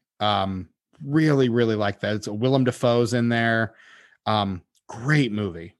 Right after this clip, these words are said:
To Live and Die in L A. Seriously, great movie. Check it out. It's number eleven this week, down from number eight in its sixth week. Uh, it has grossed fourteen million dollars so far. Also, not a big hit.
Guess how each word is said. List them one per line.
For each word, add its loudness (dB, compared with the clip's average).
To -2
Live 2
and 2
Die 4
in 0
L -4
A. -10
Seriously, -8
great 0
movie. -2
Check 0
it 4
out. 2
It's -4
number 4
eleven 2
this -4
week, -2
down 2
from 0
number 0
eight 2
in 2
its -4
sixth -8
week. -6
Uh, 0
it -2
has 0
grossed -2
fourteen -2
million 0
dollars -6
so -12
far. -16
Also, 0
not 2
a -2
big -2
hit. -2